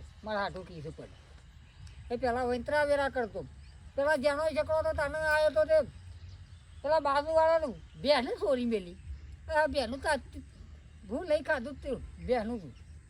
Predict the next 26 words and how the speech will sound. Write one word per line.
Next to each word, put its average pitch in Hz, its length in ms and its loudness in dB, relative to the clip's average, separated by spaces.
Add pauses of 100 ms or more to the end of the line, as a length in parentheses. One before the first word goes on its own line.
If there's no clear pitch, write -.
(540)
તે 262 100 -4
ભેંસને 196 360 -2
છોડી 208 260 -2
મેલી. 143 280 -10 (360)
ના 175 200 -4
તો, 170 220 -4
તો 202 180 -6
કે, 277 120 -10 (840)
હેડ, 247 260 0 (460)
અબ્બા 185 240 -4
તો 202 120 -4
દે. 240 140 -2 (960)
જો 226 160 2
બે 220 200 -2
કા 214 100 -2
દેખા 202 300 -4
જાયેગા. 180 460 -4 (1040)
અરે 196 140 -8
બાપા, 175 280 -8
તો 165 140 -8
આ 156 100 -8
દે, 160 80 -10
હેડો, 170 160 -6
મમ્મા 143 260 -10
નહીં 139 240 -10
આ. 131 60 -12